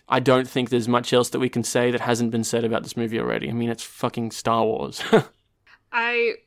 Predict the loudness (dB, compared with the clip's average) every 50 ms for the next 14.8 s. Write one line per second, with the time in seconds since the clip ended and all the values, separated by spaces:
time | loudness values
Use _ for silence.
0 | _ -8 -8 -6 -6 -4 -4 -2 -2 -2 -4 -4 -4 -2 -4 -2 -2 -2 -2 0
1 | 0 0 0 0 0 0 0 0 0 0 -2 -2 -4 -6 -6 -8 -10 -14 -16 _
2 | _ _ _ _ _ -12 -8 -6 -6 -4 -6 -6 -6 -6 -6 -6 -4 -4 -4 -2
3 | -2 -4 -2 0 0 0 2 2 2 2 2 4 4 4 6 4 2 2 4 6
4 | 8 8 8 6 2 2 2 4 2 2 0 0 -2 0 0 -2 -4 -4 -4 -4
5 | -4 -4 -4 -4 -6 -2 0 0 0 0 -2 -6 -2 -2 -2 0 0 -2 -2 -4
6 | -6 -6 -2 -2 -2 -4 -4 -8 -14 -10 -10 -8 -4 -4 -2 0 0 0 2 0
7 | 0 4 2 2 2 2 -6 -4 0 -2 0 0 -2 -4 -4 -4 -6 -6 -8 -10
8 | -10 -12 -14 -14 _ _ _ _ _ _ _ _ _ _ _ _ _ _ _ _
9 | _ _ -10 -6 -2 0 2 2 2 2 2 0 -2 -2 -6 -2 -2 -2 -2 0
10 | 0 0 0 0 -2 -4 -4 -4 -6 -6 -8 -10 -8 -8 -8 -6 -6 -6 -4 -4
11 | -4 -4 -6 -6 -6 -6 -6 -4 -6 -8 -10 -10 -12 -14 -14 -16 _ _ _ _
12 | _ -2 0 2 2 2 0 _ _ _ _ _ _ _ _ _ _ _ _ -2
13 | -2 0 0 0 0 -2 -4 -4 -4 -2 0 0 0 0 0 -2 -2 -4 -8 -8
14 | -8 -6 -4 -4 -2 -2 0 0 0 0 0 -2 -4 -6 -8